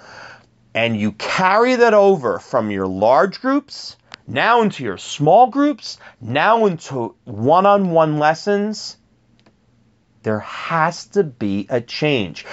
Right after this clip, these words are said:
There has to be differentiation with your concepts. I stand by the most important way that students learn is they must make mistakes,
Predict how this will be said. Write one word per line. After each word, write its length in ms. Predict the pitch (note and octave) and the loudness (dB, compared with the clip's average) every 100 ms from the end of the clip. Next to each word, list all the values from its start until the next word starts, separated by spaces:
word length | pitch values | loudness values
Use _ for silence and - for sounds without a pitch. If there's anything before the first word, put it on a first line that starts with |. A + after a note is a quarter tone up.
| - - | -8 0
There 140 | C3+ | 0
has 480 | - - F#3+ A3+ - | 2 0 0 -2 -4
to 140 | - | -6
be 680 | D#3 A#2+ F3 C#3+ B2 B2 B2 _ _ - | -4 0 2 4 2 -2 -6 _ _ -2
differentiation 1200 | F3 - F#3 D3+ D#3 - C#3+ D#3 D#3+ - A2 A2+ | -2 0 2 2 2 -4 -2 0 0 -2 -4 -2
with 180 | A#2 | -2
your 120 | C3 D3 | -4 -4
concepts. 1040 | D3+ G3 A#3 A#3 B2+ E2+ - - - - _ _ _ _ _ _ _ _ _ _ _ _ _ _ - | 0 0 0 -2 -4 -6 -8 -18 -20 -20 _ _ _ _ _ _ _ _ _ _ _ _ _ _ -20
I 80 | |
stand 560 | - - F3+ G3 A#3+ A#3 | -18 -4 2 4 4 4
by 480 | E3 C3+ A#2 G#2+ A#2 _ _ _ _ _ _ _ _ _ | 4 6 4 0 -6 _ _ _ _ _ _ _ _ _
the 80 | F#2+ | -4
most 260 | G2 G2 | -2 -2
important 520 | G2 - - F#3+ A3 G#3+ | -8 -8 0 2 2 2
way 220 | E3+ D#3+ | 4 2
that 160 | G#2 - | 0 -8
students 500 | - C#3+ E3+ G3 D#3+ | -2 0 2 -2 0
learn 380 | C3+ G#2 E2 - _ | 0 0 -4 -14 _
is 160 | - F2+ | -18 -8
they 140 | G2+ | -4
must 400 | F#2+ F#2 F2+ - | -2 -2 -2 -4
make 540 | F2+ E2+ F#2 C#3+ C4+ - | -14 -10 -2 0 2 0
mistakes, 640 | C4 - G#3+ G#3+ - - | -2 2 2 2 -2 -16